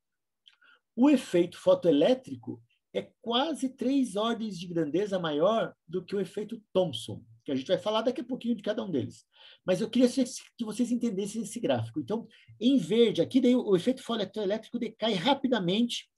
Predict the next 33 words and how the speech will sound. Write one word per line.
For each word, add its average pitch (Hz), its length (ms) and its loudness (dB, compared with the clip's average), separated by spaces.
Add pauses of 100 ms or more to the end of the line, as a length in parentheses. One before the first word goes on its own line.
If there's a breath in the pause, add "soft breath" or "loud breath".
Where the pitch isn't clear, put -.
(220 loud breath)
e 185 80 -6
para 208 180 0
energias 202 400 -2
muito 202 300 2
altas 208 320 2
ele - 140 -10
começa 190 320 -6
a - 20 -8
ser 196 160 -8
desprezível. 170 880 -6 (1600)
Outro 302 320 6
efeito 233 260 0
importante 208 560 0
é 226 40 -2
esse 226 160 -4
azulzinho 220 500 -2
aqui, 220 300 -6
que 220 80 -4
é 208 40 2
o 208 60 2
efeito 214 420 -6
Thomson. 180 440 -2
O 127 80 -2
efeito 170 360 -10
Thomson 190 460 -4
é 208 260 4
o 202 140 -2
espalhamento, 202 1120 -4 (260)
é, 160 320 2
elástico. 147 680 -4 (540 soft breath)
E 226 120 2
esse 285 220 2
laranja, 190 760 4